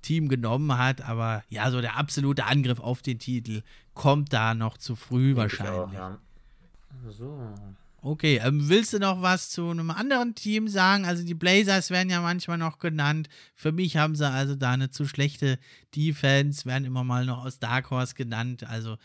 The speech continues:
Speaker 1: einen tiefen Rand traue ich ihnen eventuell schon zu, aber für einen Titel, denke ich, da spielen die
Speaker 2: Mhm.
Speaker 1: keine Rolle.
Speaker 2: Ja, die Blazers sehe ich da nicht,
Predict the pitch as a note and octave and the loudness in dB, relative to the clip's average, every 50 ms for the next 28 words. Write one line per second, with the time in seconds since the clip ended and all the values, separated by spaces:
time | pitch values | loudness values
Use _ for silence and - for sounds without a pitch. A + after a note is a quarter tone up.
0 | - _ _ _ C#3 - D3+ E3 D#3 C#3+ C3 A#2+ A2+ A#2+ C3+ D3+ D#3 D3 D3 - | -20 _ _ _ -4 -2 0 0 0 -2 -2 -2 0 2 2 2 0 -4 -6 -8
1 | B2 B2+ C3 C#3+ D3 C3+ C#3 C3+ C#3 C3 C3+ A#2+ A#2+ B2 B2+ C3 C3+ C3+ B2+ A#2 | -4 -2 0 0 0 0 0 -2 -2 -4 -4 -4 -4 -4 -4 -4 -4 -4 -4 -4
2 | A2+ A2+ - - E3 F3 F#3+ F#3+ - - - D3+ D3 D3 D3 C3 A2+ B2 B2 B2 | -4 -4 -2 -2 -2 -2 -2 -2 -4 -2 0 0 0 2 0 0 -2 -2 -2 -2
3 | A#2+ A#2 - - - _ _ - - C#3+ C#3 B2 - - C#3+ C#3+ C#3 C#3 B2 B2 | -2 -4 -6 -14 -20 _ _ -4 -2 -2 -2 -2 -2 -2 -2 0 0 -2 -4 -2
4 | A#2+ A#2 A#2 A2 A2+ A2 - - A2 G#2 - - - A#2 A2 G#2+ G#2+ G#2+ A2 A2 | -2 -2 0 -2 -4 -4 -4 -4 -4 -4 -4 -2 -2 -2 0 -2 -2 -4 -6 -6
5 | G#2 G2 G2 F#2+ G2 G2 G2 G#2 G#2+ A2 G#2+ A2 G#2 A2+ A2+ A#2+ A#2 B2 B2+ A#2+ | -8 -8 -12 -12 -12 -12 -4 0 0 0 0 0 2 4 4 4 4 4 0 -2
6 | - - C3 A#2+ B2 A#2 - - A#2 A2+ A2+ A#2 A#2+ A#2+ - - - - | -2 -2 -2 -2 -2 -2 -2 -4 -4 -2 -2 -6 -6 -6 -10 -14 -16 -18